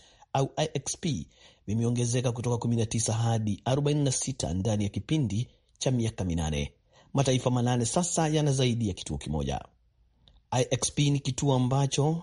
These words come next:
mitandao tofauti pamoja na makampuni ya huduma za internet hubadilishana taarifa. Hatua iliyopigwa ni kubwa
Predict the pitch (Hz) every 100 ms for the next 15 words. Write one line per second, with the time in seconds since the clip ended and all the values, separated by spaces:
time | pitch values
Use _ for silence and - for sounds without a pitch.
0 | 143 107 - 120 120 127 123 - 120 127
1 | 127 120 123 117 117 113 113 113 120 113
2 | 120 123 117 110 - 175 - 65 60 -
3 | - - - 107 80 80 82 80 - 73
4 | 80 - - - _ _ _ _ - 92
5 | - 127 120 127 113 135 135 131 135 135
6 | - 175 135 58 -